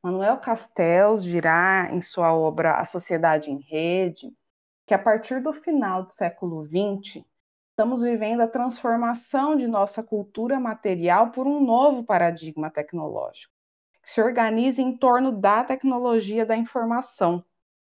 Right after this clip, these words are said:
Um evento histórico que, para o autor, é de igual importância em relação à Revolução Industrial. É o tempo presente.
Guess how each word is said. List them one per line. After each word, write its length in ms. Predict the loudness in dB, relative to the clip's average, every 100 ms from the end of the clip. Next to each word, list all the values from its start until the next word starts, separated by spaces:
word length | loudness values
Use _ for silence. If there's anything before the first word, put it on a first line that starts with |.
| _ _ _ _ -4
Um 100 | 0
evento 460 | 0 0 0 0
histórico 680 | -2 -2 4 6 6 6 -2
que, 120 | -10
para 320 | -2 4 4 4
o 60 |
autor, 680 | 4 2 2 4 6 4 0 -14 -20 _
é 140 | 2
de 140 | 2 2
igual 580 | 2 4 6 8 6 4
importância 840 | 0 2 2 2 0 0 0 -2 -2
em 60 |
relação 540 | 0 0 0 -2 -2 -2
à 80 |
Revolução 680 | 0 -2 -2 -2 -4 -6 -6
Industrial. 840 | -6 -8 -10 _ -6 -2 -2 -2 -6 _ _ _ _ _ _ _ _ _ _ _ _ _ _
É 160 | -2 -2
o 80 | -2
tempo 380 | -6 -6 -8
presente. 920 | -10 -4 -4 -4 -6 -8 -12 _ -20